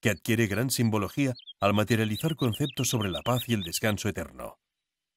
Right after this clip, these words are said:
Pero si hay un lugar de referencia en el arte modernista en San Gervasi,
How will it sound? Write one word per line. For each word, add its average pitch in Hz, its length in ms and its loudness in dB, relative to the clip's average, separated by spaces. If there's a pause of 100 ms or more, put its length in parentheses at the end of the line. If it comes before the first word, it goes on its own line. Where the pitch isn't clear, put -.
(800)
Pero 104 200 2
si 110 200 4
hay 147 160 2
un 147 140 4
lugar 139 260 2
de 135 100 2
referencia 131 540 2
en 113 100 4
el 95 120 2
arte 120 240 0
modernista 110 560 2
en 104 80 2
San 104 180 2
Gervasi, 123 440 0